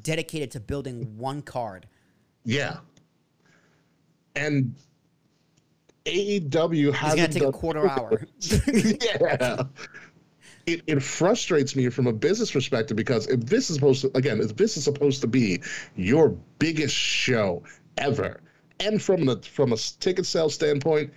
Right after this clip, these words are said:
Speaker 2: it is, you should have taken over London a month ago.
Speaker 1: Yeah. <laughs>
Speaker 2: <laughs> Like, and gone bananas. Gone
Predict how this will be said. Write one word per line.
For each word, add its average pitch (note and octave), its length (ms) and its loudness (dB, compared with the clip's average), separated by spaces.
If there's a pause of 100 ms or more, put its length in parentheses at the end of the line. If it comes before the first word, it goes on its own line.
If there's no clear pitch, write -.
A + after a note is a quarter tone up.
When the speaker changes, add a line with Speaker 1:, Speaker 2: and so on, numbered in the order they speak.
(240)
Speaker 2:
it A#2+ 160 -2
is, C3+ 580 0 (840)
you C#3 200 2
should E3+ 240 0
have - 120 0
taken C#3 420 -2
over B2+ 320 2
London G2+ 420 0
a F#2 60 -2
month G2+ 360 -2
ago. F2 400 -4 (200)
Speaker 1:
Yeah. C#3+ 340 0 (140)
<laughs> A3+ 280 -10
Speaker 2:
<laughs> - 120 -8
Like, G#3+ 580 4
and D3+ 180 -2
gone C#3+ 280 2
bananas. G#2+ 880 -4 (640)
Gone B2 300 2